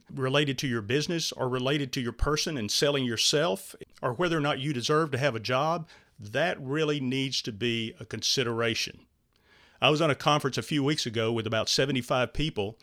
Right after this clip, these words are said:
and all of them were looking for a job. As I looked across the room we were in, people had not combed their hair. They were wearing T-shirts. They did not represent themselves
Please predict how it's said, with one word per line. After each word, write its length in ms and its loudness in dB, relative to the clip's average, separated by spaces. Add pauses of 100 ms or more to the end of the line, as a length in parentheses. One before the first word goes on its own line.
and 300 2
all 320 2
of 100 -2
them 300 -4
were 420 0
looking 380 -2
for 320 -2
a 100 -8
job. 440 -2 (200)
As 140 -2
I 40 2
looked 200 -2
across 320 2
the 80 -2
room 160 0
we 100 2
were 140 0
in, 500 0
people 640 0
had 220 2
not 200 -2
combed 320 2
their 140 0
hair. 560 2
They 220 -2
were 120 2
wearing 380 4
T-shirts. 540 -2
They 160 0
did 280 2
not 320 -2
represent 680 -2
themselves 680 -2